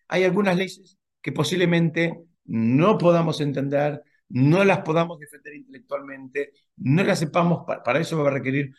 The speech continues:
mucho estudio y aún así puede ser que ni siquiera nos sea revelado, pero eso no las invalida.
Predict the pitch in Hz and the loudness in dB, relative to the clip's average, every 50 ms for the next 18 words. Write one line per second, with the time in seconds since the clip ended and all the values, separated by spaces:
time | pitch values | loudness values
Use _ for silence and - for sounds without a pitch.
0 | _ _ _ - 139 165 165 160 165 147 - - 208 233 233 214 226 254 - - | _ _ _ -2 0 0 0 0 -2 -4 -4 -4 -4 0 2 2 2 0 -2 -2
1 | 135 160 175 208 233 311 262 - 196 - - 339 339 - - 190 175 - 220 220 | 0 2 2 2 2 0 0 -2 -2 -2 -4 -6 -6 -4 -4 -4 -2 -2 -4 -6
2 | - 196 196 - - _ _ 208 208 202 190 - - _ _ _ _ - 160 - | -6 -10 -14 -16 -20 _ _ -4 -2 -2 -2 -4 -8 _ _ _ _ -6 -4 -2
3 | - 196 185 180 185 190 220 233 214 160 120 104 - _ _ _ _ _ _ _ | -2 0 0 0 -2 -2 -4 -6 -8 -8 -8 -12 -18 _ _ _ _ _ _ _
4 | - 117 127 175 170 - 185 175 - 127 117 151 180 180 175 - - - 120 113 | -6 -2 -2 -2 0 0 0 0 0 0 0 0 0 0 0 -4 -6 -8 -6 -6
5 | 107 95 101 95 98 113 165 208 202 - 101 87 - | -6 -6 -6 -6 -6 -6 -6 -6 -6 -8 -10 -12 -14